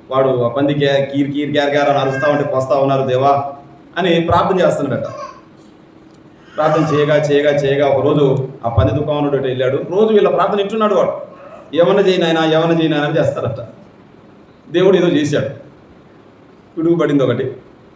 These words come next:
పంది దుకాణం, ఆ దుకాణం వాళ్ళు మొత్తం తెచ్చారు. ఈ పంది పె-, పంది మాంసం దుకాణం పెట్టినాడు ఒక్కడే బ్రతుకున్నాడు. వీడు వెళ్ళి కోర్టులో కేసు పెట్టిండు, "అయ్యా,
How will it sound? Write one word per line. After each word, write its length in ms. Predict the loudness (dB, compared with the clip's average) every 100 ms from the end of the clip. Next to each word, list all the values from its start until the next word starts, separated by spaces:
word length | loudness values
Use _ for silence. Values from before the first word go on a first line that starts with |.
| -6
పంది 160 | -4 -2
దుకాణం, 460 | -2 0 0 0
ఆ 120 | 0 -2
దుకాణం 380 | -2 0 0
వాళ్ళు 160 | 0 0
మొత్తం 280 | -2 -6 -6
తెచ్చారు. 340 | -6 -4 -6 -8 -20 -20 -20 -20 -8
ఈ 80 | -6
పంది 220 | -2 -2
పె-, 320 | -2 -2 -4 -2
పంది 200 | -2 -2
మాంసం 300 | -2 -2 -4
దుకాణం 300 | -4 -4 -4
పెట్టినాడు 280 | -4 -6 -6
ఒక్కడే 200 | -4 -4
బ్రతుకున్నాడు. 440 | -4 -4 -6 -10 -16 -20 -20 -20 -20 -20 -14 -2
వీడు 160 | 2
వెళ్ళి 140 | 4 4
కోర్టులో 280 | 2 0
కేసు 220 | -6 -6 -8
పెట్టిండు, 280 | -10 -12 -14 -20 -16 -2
"అయ్యా, 360 | 0 0 -2